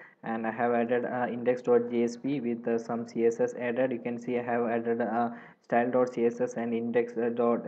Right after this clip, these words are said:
C S S only for my, uh, login form. Now let's see how this looks. So as you can see here, it is all changed from that, uh,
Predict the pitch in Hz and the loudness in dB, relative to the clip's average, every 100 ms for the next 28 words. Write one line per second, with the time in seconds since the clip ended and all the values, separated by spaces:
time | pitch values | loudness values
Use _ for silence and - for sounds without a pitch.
0 | 117 - 117 117 117 117 113 117 120 120 | -6 0 2 2 0 0 -2 -2 0 2
1 | 117 113 110 110 113 110 110 120 117 127 | 2 2 0 0 0 0 0 -2 -4 -2
2 | 143 170 - - - - 117 117 123 120 | -2 -4 -12 -20 -18 -6 0 2 2 2
3 | 120 117 - 117 120 117 117 113 113 110 | 2 0 -4 -2 0 0 2 2 2 0
4 | 110 - 110 107 107 - 214 - _ _ | -4 -6 -6 -6 -6 -8 -8 -8 _ _
5 | _ _ _ _ _ _ _ _ _ _ | _ _ _ _ _ _ _ _ _ _
6 | _ _ _ _ _ _ - 127 135 123 | _ _ _ _ _ _ -14 -6 -4 0
7 | 135 131 160 170 156 127 123 127 127 117 | 0 2 4 4 4 4 4 4 -2 -2
8 | 127 123 123 131 127 - 123 139 139 - | -2 2 6 8 6 2 -2 -2 -8 -6
9 | 117 117 113 113 113 110 110 107 107 | -4 -2 2 4 4 2 2 2 -2